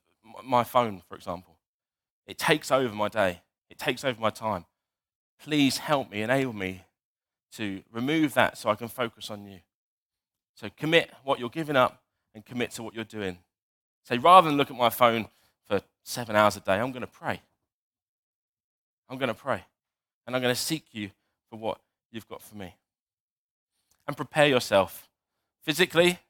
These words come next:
if you enjoy your food, maybe cut back slowly, but also spiritually. Don't just use it like a lottery card or a scratch card. Say, "Oh, I really need guidance this week. I'm not gonna eat on Monday 'cause God's gonna reveal himself." No, no, no, no.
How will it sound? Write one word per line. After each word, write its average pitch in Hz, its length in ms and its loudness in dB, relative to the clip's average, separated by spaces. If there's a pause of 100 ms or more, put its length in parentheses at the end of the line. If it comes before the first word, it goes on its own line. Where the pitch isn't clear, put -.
(200)
if 135 120 -14
you 156 60 2
enjoy 175 220 2
your 165 120 2
food, 165 320 2
maybe 151 240 0
cut - 280 0
back - 200 4
slowly, 151 500 4 (760)
but 170 100 6
also 180 260 2
spiritually. 131 720 -2 (500)
Don't 175 240 4
just 170 160 -4
use 151 240 0
it 120 120 0
like 113 320 6 (640)
a 120 80 -2
lottery 117 300 -2
card 101 220 0
or 107 60 -4
a 101 40 -6
scratch - 360 -2
card. 90 240 -10 (440)
Say, - 180 -20
"Oh, 143 80 4
I 113 100 6
really 165 280 0
need 147 140 -2
guidance 139 360 8
this - 140 -10
week. 127 180 0
I'm 147 80 -6
not 156 120 0
gonna 151 140 -2
eat 151 160 -4
on 117 120 -2
Monday 123 360 4 (240)
'cause 123 120 -8
God's 156 220 -2
gonna 131 140 -8
reveal 127 180 -8
himself." 107 320 -12
No, 151 200 -6
no, 147 120 -2
no, 131 120 -2
no. 98 220 -6